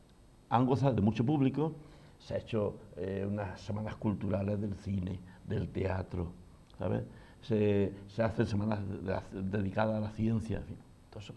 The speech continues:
tipo de cosas dan también un carácter, marcan un carácter de un centro que está no solamente, digamos, involucrado en lo que es la educación, la formación de los alumnos, en, en conocimientos, en valores,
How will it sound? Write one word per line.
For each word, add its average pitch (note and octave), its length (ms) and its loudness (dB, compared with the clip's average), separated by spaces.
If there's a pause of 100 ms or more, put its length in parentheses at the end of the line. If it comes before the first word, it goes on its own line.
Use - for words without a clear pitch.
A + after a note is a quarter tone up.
tipo C3+ 220 -8
de A#2+ 60 -10
cosas C#3 320 -6 (1400)
dan A2+ 360 6
también A#2 720 8 (880)
un B2+ 120 8
carácter, - 680 4
marcan A2 420 6
un A#2+ 80 4
carácter A2+ 420 2
de A2 100 2
un A#2+ 120 8
centro B2+ 500 6 (580)
que A2+ 100 2
está - 500 4 (200)
no B2+ 80 4
solamente, G#2 840 6
digamos, G2 560 4 (320)
involucrado G#2 600 6
en G2 80 6
lo F#2+ 100 4
que G2+ 80 6
es F#2+ 60 8
la F#2 180 8
educación, F2 460 2
la F2 80 4
formación F2+ 480 4
de F#2 80 6
los F2 100 10
alumnos, F#2 540 8 (160)
en, G#2 240 4
en G#2+ 220 2
conocimientos, F#2+ 760 2
en F2 80 4
valores, A#2 360 8